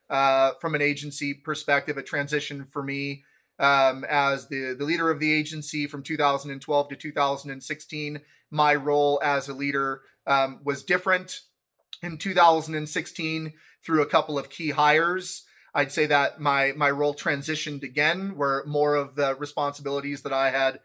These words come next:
on my plate historically started to shift off of my plate onto some,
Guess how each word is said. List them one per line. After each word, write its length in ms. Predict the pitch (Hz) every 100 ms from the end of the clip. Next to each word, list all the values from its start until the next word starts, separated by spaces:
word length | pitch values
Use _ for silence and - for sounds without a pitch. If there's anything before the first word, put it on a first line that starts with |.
| _ _
on 160 | - 143
my 140 | 139
plate 240 | 135 139 131
historically 640 | 135 - 143 143 143 147 143
started 340 | - 139 131
to 80 | 131
shift 260 | - 139
off 220 | 147 135 139
of 140 | 127
my 120 | 139
plate 360 | 135 147 135 135 _ _ _
onto 340 | 143 139 139 139
some, 480 | - 135 135 131